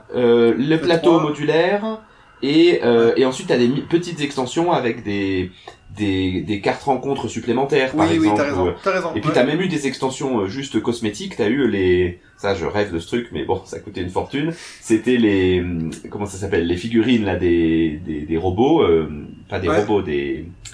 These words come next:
Speaker 2: Les mechas, là.
Speaker 1: des mechas, voilà, en métal. Ouah,
Speaker 2: Ouf.
Speaker 1: que c'est beau, que c'est beau. Mais bon, c'était bien sûr, là,
Speaker 2: Ouais.
Speaker 1: pour le coup, extrêmement cher. Et t'as eu la Big
Speaker 2: Ouais.
Speaker 1: Box, la Big Box de Sight, et cetera. Enfin,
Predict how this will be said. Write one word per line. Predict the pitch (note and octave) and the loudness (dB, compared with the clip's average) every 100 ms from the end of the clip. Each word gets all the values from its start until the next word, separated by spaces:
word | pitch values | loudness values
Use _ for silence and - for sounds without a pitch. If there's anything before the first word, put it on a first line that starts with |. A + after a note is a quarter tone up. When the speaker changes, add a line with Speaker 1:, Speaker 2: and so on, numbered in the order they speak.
| - | -2
Speaker 2:
Les | D#3 | 0
mechas, | E3 E3 G3+ F3 | 0 0 0 2
là. | |
Speaker 1:
des | A#2+ | 2
mechas, | A2+ A2 D#3 F3+ | 2 2 2 2
voilà, | A2+ B2 | 4 4
en | A2+ F#2+ | 4 2
métal. | C3+ C3 F#2 E2+ D#2+ - | 2 2 2 2 -4 -6
Ouah, | B1 - - - - B2 C#3+ - E2+ G3 G3+ E3 | -8 -8 -10 -12 -10 -8 -6 -4 -2 2 4 4
Speaker 2:
Ouf. | D#3 - - | 4 0 -2
Speaker 1:
que | D#3+ - | -2 2
c'est | D#3+ | 2
beau, | - E3+ | 6 4
que | - G#3 | 4 2
c'est | G3 F#3+ | 2 0
beau. | C3 B2 | 0 -2
Mais | F2+ | -2
bon, | E2+ D#2+ | -4 -6
c'était | - F2 F2+ | -8 -8 -4
bien | F#2+ | -4
sûr, | F#2+ B2+ - - - | 0 0 -2 -6 -4
là, | A2 C#3+ | 2 4
Speaker 2:
Ouais. | E3+ | 6
Speaker 1:
pour | B2 | 4
le | A#2 | 2
coup, | C#3+ D3+ D3 | 2 0 0
extrêmement | C#3 - D#3+ C#3 A#2 A2+ | -2 -2 -2 0 2 2
cher. | - A2 D#3 - _ _ _ - | 2 0 -2 -10 _ _ _ -2
Et | |
t'as | C#3 D3+ | 2 4
eu | |
la | D3 | 4
Big | C#3 E3+ | 2 2
Speaker 2:
Ouais. | B3 | 2
Speaker 1:
Box, | - - | 2 0
la | A2 | -2
Big | C#3 B2+ | -2 -4
Box | A#2+ B2+ A2+ | 0 0 0
de | G2+ | -8
Sight, | G2 B2 D3+ D#3 | -2 0 0 -2
et | F#2 | -10
cetera. | G#2 A2+ B2+ | -6 -2 0
Enfin, | G#2+ G2 | 0 -2